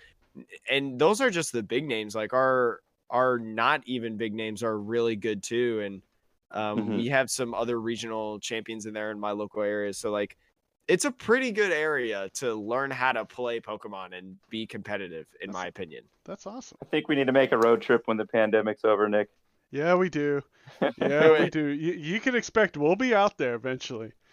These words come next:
Speaker 3: We've
Speaker 1: Hit
Speaker 3: done
Speaker 1: me
Speaker 3: it
Speaker 1: up.
Speaker 3: before. We've done it before, so. <laughs>
Speaker 1: I think Gen Con has a Pokemon tournament every year. I don't think they give out C P, but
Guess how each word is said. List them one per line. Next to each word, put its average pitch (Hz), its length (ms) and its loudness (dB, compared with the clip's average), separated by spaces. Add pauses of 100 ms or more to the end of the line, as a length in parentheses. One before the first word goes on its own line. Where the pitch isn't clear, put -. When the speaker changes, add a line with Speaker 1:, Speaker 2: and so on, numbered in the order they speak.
(220)
Speaker 3:
We've 156 160 -2
Speaker 1:
Hit - 20 4
Speaker 3:
done 190 180 8
Speaker 1:
me - 20 6
Speaker 3:
it 233 60 8
Speaker 1:
up. 202 120 8
Speaker 3:
before. 185 220 2
We've 170 200 0
done 196 200 8
it - 60 2
before, 185 440 0
so. 127 340 -6 (180)
<laughs> - 580 0
Speaker 1:
I 131 100 4
think 247 300 4
Gen 147 360 2
Con 127 280 0
has 123 240 -2
a 113 180 0
Pokemon 117 500 -4
tournament 110 380 -8
every 107 240 -6
year. 107 180 -2
I 117 40 0
don't 170 160 2
think 175 180 -2
they 175 80 0
give 147 160 2
out 131 180 2
C 131 220 -2
P, 117 300 -6
but 95 340 -8